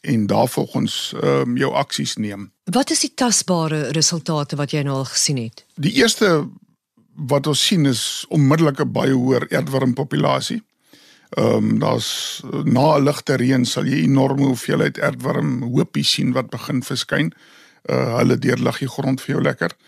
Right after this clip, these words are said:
Speaker 1: Dan, ehm, jou grond se struktuur verbeter baie, jou grondaggregate, eh, hulle hou baie beter water, jou implemente waarmee jy plant beweeg makliker deur die grond, daar's minder weerstand, jy het baie minder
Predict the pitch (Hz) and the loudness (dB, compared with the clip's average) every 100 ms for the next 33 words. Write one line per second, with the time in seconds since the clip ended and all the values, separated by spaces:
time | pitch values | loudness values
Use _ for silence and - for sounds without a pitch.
0 | - - _ _ 117 147 147 139 135 - | -20 -20 _ _ 2 4 6 4 2 -4
1 | _ _ _ _ _ _ _ 131 127 156 | _ _ _ _ _ _ _ -2 2 2
2 | 165 160 135 - 131 - 185 160 - 110 | 4 2 0 -2 -8 0 2 2 0 0
3 | 113 120 139 123 107 107 147 208 - - | 2 2 0 0 0 2 0 -2 -8 -4
4 | - 123 123 127 - - 127 127 135 - | -2 -2 -2 -6 -4 0 2 2 0 -4
5 | 135 - - 131 - 202 - _ - _ | -4 -2 0 0 0 -4 -6 _ -20 _
6 | - 131 107 98 120 143 120 127 127 120 | -4 -2 0 2 4 4 4 2 0 -2
7 | - 107 110 117 117 156 160 _ - _ | -4 -2 2 2 0 -4 -6 _ -20 _
8 | _ - - 120 120 120 123 165 131 117 | _ -2 0 2 4 4 4 2 2 2
9 | 120 117 110 - 147 131 - 135 107 113 | 2 0 -2 2 2 4 0 -6 0 2
10 | 135 123 110 - 120 139 123 120 117 107 | 2 2 0 -2 -2 -4 -2 -2 -2 -2
11 | - 139 147 120 104 110 127 107 107 123 | -2 0 2 0 0 2 2 0 0 0
12 | - 139 139 _ _ _ _ 110 107 120 | 0 -2 -2 _ _ _ _ -4 0 4
13 | 123 123 | 4 2